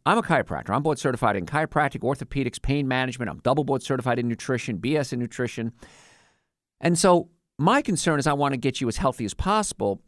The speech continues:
and pain is a big issue. Again, being s-, the only chiropractor in the state board certified in pain management, we get a lot of pain patients coming in from doctors. In fact, just before we went on, I got a call from an orthopedic center.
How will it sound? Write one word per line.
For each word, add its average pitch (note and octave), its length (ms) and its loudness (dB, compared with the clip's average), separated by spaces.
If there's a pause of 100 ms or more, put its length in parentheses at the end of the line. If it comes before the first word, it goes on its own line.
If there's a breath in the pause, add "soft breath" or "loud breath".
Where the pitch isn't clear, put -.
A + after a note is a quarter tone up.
and A#2 180 -2
pain A3 320 2
is B2 100 -2
a A#2 40 -4
big A2 180 0
issue. G1+ 300 -8 (120)
Again, A2 280 -2
being A#2 180 0
s-, - 260 -10
the A2+ 180 -8
only C3+ 200 0
chiropractor A#2+ 520 0
in G#2+ 40 -4
the F#2 60 -4
state A#2+ 240 -4
board A2 180 -2
certified G#2+ 340 -2
in E2+ 40 -6
pain A2 240 -2
management, D3 340 0
we A2+ 60 -6
get A#2+ 120 -2
a - 20 -2
lot B2+ 300 4
of B2+ 80 -2
pain A2+ 280 -2
patients E2 380 -6
coming D#2+ 240 -6
in D#2+ 100 -4
from A3+ 160 -2
doctors. - 480 -4 (340 soft breath)
In - 80 -6
fact, C#3 180 0
just C#3+ 140 -2
before C3+ 220 0
we C3 40 0
went E3+ 100 4
on, C3+ 80 0
I F#2 40 -2
got F2+ 100 -2
a F2+ 40 -6
call A2 160 0
from A2 120 -6
an - 20 0
orthopedic G2+ 340 -2
center. C#2 240 -10